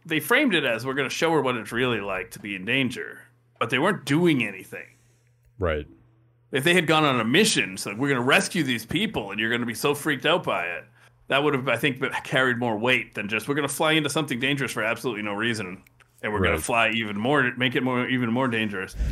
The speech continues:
Speaker 1: They could have just pulled out a phaser and threatened her with it. It would have been the same.
Speaker 2: It's interesting because when they did that on Cerritos, Janeway did something very similar to a group of aliens on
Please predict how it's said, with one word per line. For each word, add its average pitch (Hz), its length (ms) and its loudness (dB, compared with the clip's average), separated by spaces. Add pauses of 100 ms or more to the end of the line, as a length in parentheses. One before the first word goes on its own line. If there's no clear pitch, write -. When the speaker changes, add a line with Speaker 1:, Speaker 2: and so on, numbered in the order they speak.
(140)
Speaker 1:
They 151 140 0
could 214 140 4
have 180 80 0
just - 280 -4
pulled 151 240 2
out 131 100 4
a 120 40 0
phaser 143 400 2
and 98 100 -8
threatened 123 340 -2
her 98 80 -4
with 92 200 -8
it. 90 60 -18
It 92 60 -14
would 98 80 -10
have 101 80 -8
been 98 120 -8
the 90 80 -10
same. 87 300 -10 (640)
Speaker 2:
It's 107 160 0
interesting 107 360 -2
because 85 320 -2
when 90 220 -4
they 87 140 -2
did 104 240 -2
that 95 160 0
on 85 100 -8
Cerritos, 80 840 -10 (120)
Janeway 95 520 0
did 85 220 -4
something 82 320 -8
very 82 180 -2
similar 82 420 -6
to 90 160 -8
a 82 40 -2
group 85 160 -6
of 85 100 -8
aliens 85 500 -8
on 80 420 -12